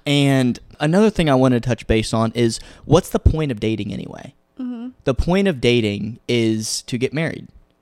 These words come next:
Speaker 1: And a big part about finding your partner is to grow in Christ together.
Speaker 2: Yeah.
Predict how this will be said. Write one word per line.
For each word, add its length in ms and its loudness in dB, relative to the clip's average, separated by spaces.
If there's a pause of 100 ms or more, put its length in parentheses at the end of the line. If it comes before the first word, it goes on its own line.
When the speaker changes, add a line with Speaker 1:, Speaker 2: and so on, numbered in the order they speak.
(400)
Speaker 1:
And 720 4 (260)
a 120 4
big 420 0
part 520 2 (160)
about 440 2
finding 800 0 (380)
your 300 2
partner 640 0 (100)
is 220 -2
to 160 -2
grow 380 2
in 140 -2
Christ 440 -4
together. 360 -8 (260)
Speaker 2:
Yeah. 260 -18